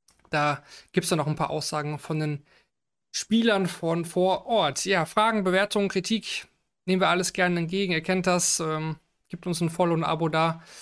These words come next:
wo ihr es für nötig hält. Das hilft uns immer sehr weiter.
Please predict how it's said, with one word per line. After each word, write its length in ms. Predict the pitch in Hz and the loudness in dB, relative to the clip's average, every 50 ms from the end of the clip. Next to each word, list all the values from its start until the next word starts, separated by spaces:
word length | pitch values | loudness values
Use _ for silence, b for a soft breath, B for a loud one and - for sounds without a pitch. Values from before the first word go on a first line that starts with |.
| B B B _ _ | B B B _ _
wo 140 | - 180 196 | 0 2 2
ihr 80 | 190 180 | 2 2
es 140 | 175 - - | 0 0 0
für 120 | 185 175 | 2 2
nötig 320 | 170 180 175 - 165 - | 2 2 0 -2 -4 -4
hält. 240 | 170 156 151 151 - | 0 0 0 0 -2
Das 220 | 151 147 - - - | -2 -4 -4 -2 0
hilft 240 | - 175 170 170 | 0 0 0 0
uns 220 | 185 151 - - - | -2 -4 -4 -4 -2
immer 320 | 165 165 165 160 156 - b b b b b b _ _ - | 0 0 0 0 0 -4 b b b b b b _ _ -8
sehr 220 | - 143 143 147 | -4 -2 -2 0
weiter. 300 | 143 139 139 143 - - | 0 -2 -4 -4 -8 -10